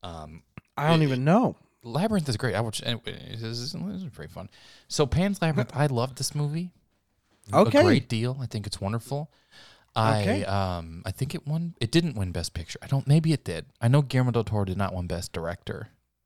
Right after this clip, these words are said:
Speaker 1: But this
Speaker 2: Right.
Speaker 1: is sort of like one of those we talk about a lot where there's movies at the Oscars that don't win that you remember more than what won.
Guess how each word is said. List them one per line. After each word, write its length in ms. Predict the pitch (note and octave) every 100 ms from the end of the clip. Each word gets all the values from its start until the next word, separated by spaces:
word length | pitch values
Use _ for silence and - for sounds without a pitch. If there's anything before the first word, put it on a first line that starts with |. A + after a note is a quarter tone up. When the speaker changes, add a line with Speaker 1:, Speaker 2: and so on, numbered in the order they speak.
| _ _ B2
Speaker 1:
But 180 | B2+
this 120 | B2+ C3
Speaker 2:
Right. 80 |
Speaker 1:
is 100 | D#3
sort 180 | - D3+
of 80 | A#2+
like 160 | A#2 -
one 80 | G#2
of 120 | F#2+
those 480 | F2+ F2 F2 - - _ _ _ _ _ _
we 80 | -
talk 220 | A2 B2
about 220 | B2 A2+ G2+
a 20 |
lot 320 | F2 E2 E2 -
where 100 | F#2+
there's 220 | F2+ E2+
movies 320 | F#2+ G#2 G#2
at 60 | F#2
the 100 | F2
Oscars 680 | E2+ F2 - E2 D#2+ D#2+ - _ _ _ -
that 160 | F2 -
don't 240 | G2 G#2+
win 460 | A#2+ B2 C3 D3 C#3+ _
that 180 | F#2+ F2+
you 180 | F#2 F2+
remember 640 | F2 F2 F2+ E2 - - _ _
more 180 | F2 F2
than 160 | E2 D#2+
what 160 | E2
won. 300 | E2+ D#2+ C#2+